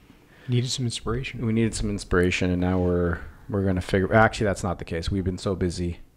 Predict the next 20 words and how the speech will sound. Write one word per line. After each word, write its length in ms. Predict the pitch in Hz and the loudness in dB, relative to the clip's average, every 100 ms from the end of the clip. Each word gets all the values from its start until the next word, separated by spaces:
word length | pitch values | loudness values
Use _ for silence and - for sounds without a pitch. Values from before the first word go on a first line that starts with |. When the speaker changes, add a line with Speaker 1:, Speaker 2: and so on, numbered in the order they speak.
| _ - _ _ - | _ -20 _ _ -4
Speaker 2:
that, 260 | 90 85 - | -2 0 0
and 180 | 90 | 2
that's 220 | 104 107 - | 2 2 2
not 160 | 139 | 4
an 80 | 139 | 2
excuse, 380 | 123 - 123 120 | 0 2 2 2
Chris. 420 | - 87 - - - - - - - | 2 0 0 -8 -16 -20 -20 -20 -2
Okay? 180 | 110 120 | 0 0
'Cause 180 | - 101 | 0 4
we've 100 | 113 | 6
been, 80 | 113 - | 6 4
<laughs> 200 | - - | -16 -8
we've 80 | 143 | -4
been 120 | 151 139 | -2 0
telling 300 | 143 135 127 | 2 2 2
that 200 | 123 - | 2 2
to 320 | 127 113 - | 2 2 2
our, 200 | 127 127 127 | 2 2 4
our 100 | 123 | 2
prospects. 760 | 117 123 120 - 202 - - | 4 4 4 4 2 0 -2